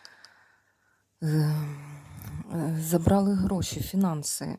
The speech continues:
В-, вам, щоб одужати, треба або їздити кудись, е, де люди, е,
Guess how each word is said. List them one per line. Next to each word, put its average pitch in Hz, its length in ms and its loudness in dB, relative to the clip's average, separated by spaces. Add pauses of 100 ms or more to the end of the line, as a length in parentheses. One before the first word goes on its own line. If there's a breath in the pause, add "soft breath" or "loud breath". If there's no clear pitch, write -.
В-, 165 440 -10
вам, 196 460 4 (1900 soft breath)
щоб 165 360 0
одужати, 160 840 0 (160)
треба 185 440 2
або 170 220 2
їздити 190 680 2
кудись, - 760 -2 (160)
е, 165 180 0
де 180 540 6 (120)
люди, 175 680 2 (4000)
е, 151 360 -4